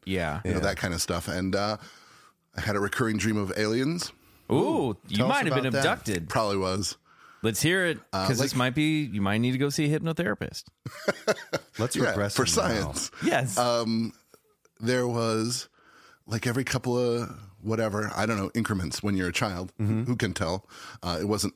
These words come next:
Speaker 2: calendar stuff, but it was like I would go down to the, the T V room, and my parents would be taking, uh, coffee or tea with some aliens, and they'd be like, "Hey, it's, it's that time of year again." And the aliens would go, "Okay, we're doing this thing." And they would make,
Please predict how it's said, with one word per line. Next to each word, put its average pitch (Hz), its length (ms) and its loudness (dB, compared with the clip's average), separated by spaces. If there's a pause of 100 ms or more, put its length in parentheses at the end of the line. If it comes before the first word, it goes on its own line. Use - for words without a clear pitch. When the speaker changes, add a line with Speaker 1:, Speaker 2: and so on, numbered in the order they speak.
(320)
Speaker 2:
calendar 90 560 -2
stuff, - 420 -4 (340)
but 104 100 0
it 101 80 0
was 95 180 0
like 95 180 0
I 85 60 0
would 92 180 -2
go 107 120 2
down 110 300 0 (520)
to 95 540 0
the, 82 540 -6
the 85 420 -4 (140)
T - 140 -2
V 113 100 2
room, 156 260 -2 (520)
and 98 100 -4
my 92 80 0
parents 98 260 -2
would 95 80 -4
be 95 80 -2
taking, 90 540 -2
uh, 76 260 -2 (200)
coffee 110 340 -2
or 87 80 -2
tea 117 360 0
with 117 360 -4
some - 180 -6
aliens, 139 420 0
and 110 100 0
they'd 98 80 -2
be 101 100 0
like, 104 180 -2 (380)
"Hey, 190 180 4
it's, 165 260 -2
it's 151 240 2
that 156 180 2
time 143 180 2
of 151 40 4
year 147 200 2
again." 104 320 0 (500)
And 101 260 2
the 98 100 0
aliens 98 320 0
would 90 100 -2
go, 101 120 2
"Okay, 120 260 0
we're 107 140 2
doing 104 240 0
this 101 140 -2
thing." 90 340 0
And 95 100 -2
they 90 80 0
would 87 160 -2
make, 95 160 -2